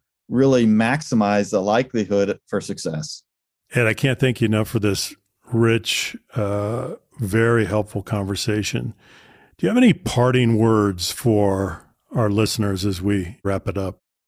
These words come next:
Speaker 1: Well, I think when I go back to my most recent book, Drive Your Career, you know, there is a question included in the first chapter, which ties a little bit to bravery, which is the importance of having a positive relationship with your boss.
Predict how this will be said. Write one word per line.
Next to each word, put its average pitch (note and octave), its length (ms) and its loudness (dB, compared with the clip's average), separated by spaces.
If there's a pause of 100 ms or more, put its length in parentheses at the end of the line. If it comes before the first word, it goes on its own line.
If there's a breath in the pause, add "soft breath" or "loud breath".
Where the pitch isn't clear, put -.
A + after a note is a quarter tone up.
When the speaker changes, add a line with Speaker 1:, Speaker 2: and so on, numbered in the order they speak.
Speaker 1:
Well, D3 140 4
I A#2 100 4
think F#3 440 -4
when C3 120 2
I C3 60 4
go B2+ 120 2
back C#3 280 0
to D3 80 -4
my A#2+ 500 0
most A2+ 240 -4
recent A#2 220 -2
book, B2+ 180 0
Drive A#2 240 4
Your A2+ 100 0
Career, A2 600 2 (360)
you A2+ 100 -2
know, A2 140 4
there A2 180 4
is A2 160 0
a G#2 180 2
question A2+ 720 -2
included G#2+ 760 0 (180)
in G#2+ 120 2
the G#2 80 2
first G#2+ 300 -2
chapter, A#2+ 640 0 (340)
which - 220 -6
ties B2+ 320 2
a B2+ 60 0
little G#2 200 2
bit G#2 140 0
to - 80 -4
bravery, G2+ 540 0
which G2+ 240 -4
is G2 160 0
the G2+ 80 -4
importance G#2 360 0
of G2 100 -4
having A2 300 0
a F#2 60 0
positive G#2+ 640 0
relationship G#2+ 520 0
with G2 140 -6
your G2+ 80 -2
boss. F#2 560 2